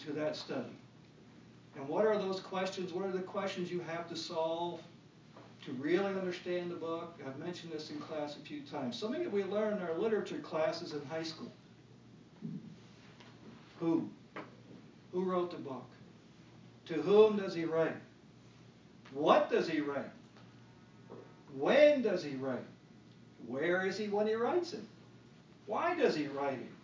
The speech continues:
How does he write it? What genre? Is it narrative? Is it poetry? Is it proverb?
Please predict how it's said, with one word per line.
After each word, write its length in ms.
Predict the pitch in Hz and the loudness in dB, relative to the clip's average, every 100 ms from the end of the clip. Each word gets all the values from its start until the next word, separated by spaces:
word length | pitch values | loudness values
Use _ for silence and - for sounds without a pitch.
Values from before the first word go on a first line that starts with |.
| - - - - - - | -20 -20 -20 -20 -20 -4
How 460 | 233 302 311 202 | 2 4 6 4
does 260 | 196 180 165 | 4 2 0
he 120 | 151 | -2
write 320 | 147 147 131 | -2 0 -2
it? 80 | 127 | -2
What 180 | 277 - | -4 -4
genre? 600 | - 226 294 277 202 - - - - - - - - - - - - - - | 0 2 2 2 0 -2 -8 -20 -20 -20 -18 -12 -12 -12 -20 -20 -20 -20 -16
Is 160 | 320 - | -10 -4
it 120 | 127 | -2
narrative? 600 | 120 156 214 247 277 294 - - - - - - - - | -2 -2 -2 -2 -4 -10 -14 -20 -20 -20 -20 -20 -20 -18
Is 60 | |
it 120 | - | -16
poetry? 560 | - 135 160 175 208 254 294 - - - - - - | -8 -4 -4 -4 -4 -6 -8 -16 -20 -20 -20 -20 -18
Is 60 | |
it 100 | - - | -16 -8
proverb? 580 | 139 139 185 220 339 | -4 -2 0 0 -2